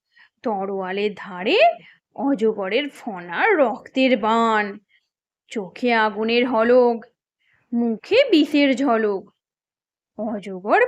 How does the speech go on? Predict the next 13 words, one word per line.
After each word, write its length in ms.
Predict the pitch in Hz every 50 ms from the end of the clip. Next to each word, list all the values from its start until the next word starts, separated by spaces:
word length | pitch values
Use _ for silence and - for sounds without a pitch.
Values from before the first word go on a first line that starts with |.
| 508
পাগল 480 | - 294 247 262 220 208 226 226 226 220
হয়ে 280 | 226 240 220 214 208 196
গেল। 300 | 208 202 196 190 190 185 185 - 220 220 _ _ _ _ _ _ _ _ _ _ _ _ _ _ _ _ _ -
কালো 480 | - 233 190 175 175 175 180 214 214
অজগর 640 | 214 214 214 208 185 214 214 214 202 220 226 233 226
পাগল 580 | 233 - 226 190 196 190 196 220 233 240 247
হয়েছে। 760 | 254 247 247 254 247 254 269 269 262 262 254 247 240 220 214 - _ _ _ _ _ _ _ _ _ _ _ _ _ _ _ _ _ _ _ _ _ _ _ _ _ _ _ _ _ 165 170 180 _ _ _ _ _ _ _ _ 156 165 160 160 _ _ _ _ _
সারা 580 | - - 269 240 214 196 196 190 190 233 285 320
বনের 600 | 269 226 226 220 214 202 202 220 254 285 285 269
গাছ 560 | 214 226 196 180 208 302 453 571 539 - - _ - - - _ _ -
মুড়মুড় 600 | 240 240 247 247 247 233 233 269 294 311 339 330
করে 260 | 330 349 339 330 339
ভাঙে। 760 | 277 302 302 285 285 294 285 277 262 247 233 214 208 202